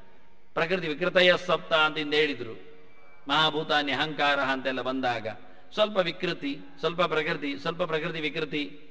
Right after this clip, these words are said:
ಸೇರಿಕೊಂಡದ್ದೆಲ್ಲ. ಪೂರ್ವವಾಗಿಯೂ ಸ್ಥೂಲ ಅಲ್ಲ, ಪೂರ್ವವಾಗಿಯೂ ಸೂಕ್ಷ್ಮ ಅಲ್ಲ, ಸೂಕ್ಷ್ಮ ಸ್ಥೂಲಗಳ ಸೃಷ್ಟಿಗಳು. ನಮ್ಮ ದೇಹದಲ್ಲಿ ಕಣ್ಣು ಹೊರಗಿದೆ, ಮನಸ್ಸು ಒಳಗಿದೆ. ಒಂದು ದೃಷ್ಟಿಯಿಂದ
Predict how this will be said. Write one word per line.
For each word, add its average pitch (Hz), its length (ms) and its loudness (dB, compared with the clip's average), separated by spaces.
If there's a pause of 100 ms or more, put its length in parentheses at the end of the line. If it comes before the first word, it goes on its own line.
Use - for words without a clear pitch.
(240)
ಸೇರಿಕೊಂಡದ್ದೆಲ್ಲ. 147 800 2
ಪೂರ್ವವಾಗಿಯೂ 196 1000 2
ಸ್ಥೂಲ 180 360 0
ಅಲ್ಲ, 135 360 4
ಪೂರ್ವವಾಗಿಯೂ 185 720 4
ಸೂಕ್ಷ್ಮ 175 420 -4
ಅಲ್ಲ, 139 240 -2
ಸೂಕ್ಷ್ಮ 180 420 -4
ಸ್ಥೂಲಗಳ 180 520 2
ಸೃಷ್ಟಿಗಳು. 135 720 -6 (840)
ನಮ್ಮ 180 200 4
ದೇಹದಲ್ಲಿ 185 480 4
ಕಣ್ಣು 185 300 2
ಹೊರಗಿದೆ, 160 680 2
ಮನಸ್ಸು 147 320 -4
ಒಳಗಿದೆ. 147 600 0
ಒಂದು 165 220 0
ದೃಷ್ಟಿಯಿಂದ 185 420 0